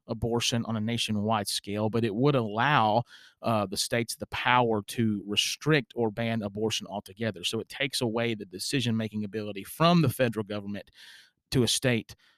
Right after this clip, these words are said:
level, which is honestly how, wh-, how it should be. It's how it should have been all along. Now, this is obviously a huge win for those of us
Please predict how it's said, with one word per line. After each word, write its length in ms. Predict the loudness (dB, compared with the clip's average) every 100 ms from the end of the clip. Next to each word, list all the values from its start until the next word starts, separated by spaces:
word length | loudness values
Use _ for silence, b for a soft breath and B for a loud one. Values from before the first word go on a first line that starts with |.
| _ -2
level, 420 | 4 6 6 4
which 220 | 4 4
is 100 | 2
honestly 680 | 4 4 4 2 0 -2 -2
how, 340 | -2 0 0 0
wh-, 420 | -6 -6 -6 -6
how 200 | -4 -2
it 100 | 0
should 260 | 2 2
be. 280 | 0 -6 -6 -10 _ _ _ _ _ _ _ -4 -2
It's 140 | 0
how 160 | 2 2
it 100 | 4
should 180 | 2 0
have 160 | -2
been 260 | -2 -2 -2
all 220 | -4 -4
along. 340 | -2 -2 -2 B B B B B B 4
Now, 200 | 4 4 _
this 540 | 6 10 10 10 6 2
is 160 | 2
obviously 520 | 4 4 4 2 0
a 40 | -2
huge 380 | -2 2 2 0
win 560 | 0 2 4 4 2 0 -6
for 120 | -4
those 300 | 0 2 0
of 100 | -2
us 480 | -6 -4 0 0 -2